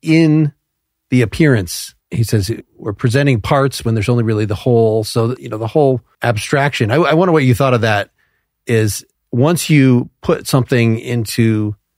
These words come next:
words, he says, "We bind it in the fetters of a rule," which means that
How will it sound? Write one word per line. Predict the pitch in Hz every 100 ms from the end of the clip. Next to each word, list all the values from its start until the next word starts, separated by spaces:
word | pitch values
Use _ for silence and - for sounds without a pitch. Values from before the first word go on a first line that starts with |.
| _ -
words, | 120 147 127 104 101 98 - - _ _
he | 127
says, | 117 123 107
"We | 113 110 104
bind | 117 127 139
it | 127
in | 120
the | 104
fetters | - 131 123 117
of | 110
a |
rule," | 104 127 107 - -
which | 127 -
means | 110 107 104 -
that | 110 107